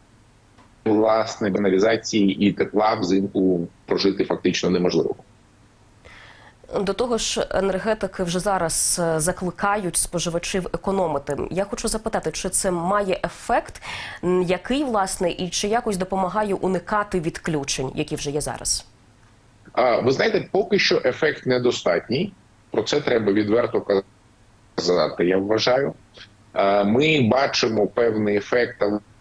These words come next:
Speaker 1: він поки що складає два-три відсотки буквально. І це означає, що українці поки що, ну, вони ще в стадії магічного мислення.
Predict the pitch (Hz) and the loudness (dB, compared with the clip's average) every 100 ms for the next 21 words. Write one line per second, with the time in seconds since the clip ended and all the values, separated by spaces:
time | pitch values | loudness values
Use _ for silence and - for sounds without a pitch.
0 | _ 107 117 117 101 - 113 - 107 104 | _ 2 2 2 0 0 0 2 0 0
1 | - 104 104 98 92 107 107 101 90 87 | 2 2 4 4 4 2 2 0 0 -2
2 | - - - 95 95 117 113 92 - - | -4 -4 -2 -2 0 0 0 -2 -8 -12
3 | _ - - - - - 117 - - - | _ -20 -20 -20 -6 -2 -2 -4 -8 0
4 | 160 123 123 117 147 135 - 123 123 127 | 2 2 2 2 2 2 2 0 2 2
5 | 147 160 139 127 127 127 117 - 127 120 | 2 0 -2 0 0 0 0 2 4 4
6 | 113 107 - - _ _ _ _ 123 107 | 4 2 0 -8 _ _ _ _ 0 2
7 | 110 131 - 113 - 123 113 113 113 117 | 4 2 2 0 2 2 4 2 2 0
8 | 113 - 107 104 107 98 - - - | 0 0 0 2 0 0 -2 -4 -6